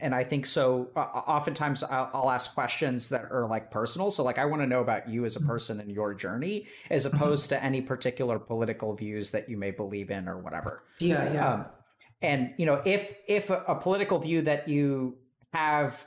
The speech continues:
Speaker 1: relates to something personal in your life, I think that's actually, like, totally cool. Um, but
Speaker 2: Mm-hmm.
Speaker 1: generally speaking, you know, we, we talk about people, and I think a lot of what, uh, our viewers really appreciate is,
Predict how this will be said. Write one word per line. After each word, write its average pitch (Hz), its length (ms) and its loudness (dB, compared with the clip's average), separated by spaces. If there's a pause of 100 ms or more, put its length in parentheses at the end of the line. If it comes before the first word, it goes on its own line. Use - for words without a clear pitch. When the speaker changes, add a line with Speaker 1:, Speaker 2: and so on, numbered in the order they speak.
(100)
Speaker 1:
relates 143 720 2
to 160 100 0
something 147 520 0
personal 139 480 0
in 123 120 2
your 113 160 2
life, 135 340 2
I 143 80 2
think 135 220 -2
that's 131 260 0
actually, 120 400 0
like, 104 240 -2 (540)
totally 107 280 0
cool. - 480 -2 (360)
Um, 123 300 2 (100)
but 165 100 8
Speaker 2:
Mm-hmm. 147 60 2
Speaker 1:
generally 160 380 4
speaking, 143 380 0
you 127 60 0
know, 127 120 2
we, 120 280 0
we 139 120 -4
talk 143 260 -2
about 135 240 0
people, 208 400 2
and 175 100 2
I 131 80 2
think 135 220 -2
a 131 40 2
lot 123 220 4
of 123 220 2 (300)
what, 131 420 0
uh, 117 320 2
our 127 160 2
viewers 127 480 0
really 120 260 2
appreciate 113 760 -2
is, 113 600 0